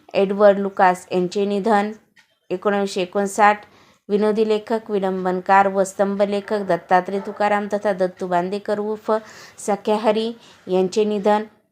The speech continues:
एकोणीसशे पंच्याण्णव भारतीय लेखक, राजकारणी माननीय पो सी यांचे निधन. एकोणीसशे नव्याण्णव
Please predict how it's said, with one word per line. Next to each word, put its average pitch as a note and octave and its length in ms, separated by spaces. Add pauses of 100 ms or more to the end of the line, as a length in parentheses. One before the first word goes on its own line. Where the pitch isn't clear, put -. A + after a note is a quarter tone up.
(200)
एकोणीसशे G3+ 540
पंच्याण्णव G#3 640 (420)
भारतीय A3 420
लेखक, A3 420 (720)
राजकारणी G#3 840 (1160)
माननीय G3+ 580 (720)
पो A#3 180
सी A3+ 440 (160)
यांचे F#3 380
निधन. G#3+ 440 (580)
एकोणीसशे G#3 500
नव्याण्णव G#3 580